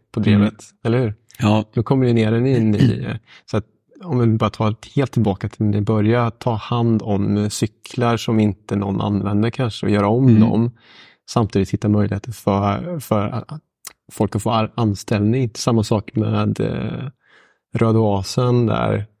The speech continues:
Speaker 2: Mm.
Speaker 1: Hitta sätt att anställa, samtidigt göra om, använda, återbruka liksom de fönstren som fanns sedan tidigare och så vidare.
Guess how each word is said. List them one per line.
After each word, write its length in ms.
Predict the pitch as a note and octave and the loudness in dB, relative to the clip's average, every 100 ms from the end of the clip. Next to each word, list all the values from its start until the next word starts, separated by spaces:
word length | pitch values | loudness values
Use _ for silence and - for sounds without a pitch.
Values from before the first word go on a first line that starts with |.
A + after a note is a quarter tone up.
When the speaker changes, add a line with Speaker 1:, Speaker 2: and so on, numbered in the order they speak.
| _ _ _ _ _ _ _ _ - | _ _ _ _ _ _ _ _ -8
Speaker 2:
Mm. 220 | A#2+ A2 | -4 -2
Speaker 1:
Hitta 360 | C3 A#2 - B2 | 0 -2 0 -2
sätt 260 | - G#2 | -2 -2
att 100 | A2 | -2
anställa, 500 | A2 A2 G2+ - G#2 | 0 0 -2 -2 -2
samtidigt 460 | F#2+ A2+ G2+ G#2 G2 | 0 -2 0 -2 0
göra 180 | G#2+ G#2 | 0 0
om, 420 | G#2 G#2 G#2 G#2+ - _ _ | 0 0 0 -2 -6 _ _
använda, 560 | A#2 G#2+ G2 G2+ G2+ G#2 | 0 2 2 2 2 2
återbruka 720 | A2+ G#2 G#2 G2 G2+ G2 - | 2 0 -2 0 0 -2 -6
liksom 300 | A2 - G#2+ | -6 -4 -2
de 160 | G#2 G2 | -2 -2
fönstren 600 | A2 G2 F#2 - A2+ G#2+ | 0 -2 -4 -8 -6 -6
som 140 | A2+ | -6
fanns 300 | - A2+ G2+ | -6 -8 -8
sedan 160 | - G#2 | -8 -6
tidigare 500 | - A2 G#2+ A2+ A2+ | -4 -4 -4 -6 -8
och 80 | |
så 120 | A2 C3+ | -8 -8
vidare. 200 | B2+ | -8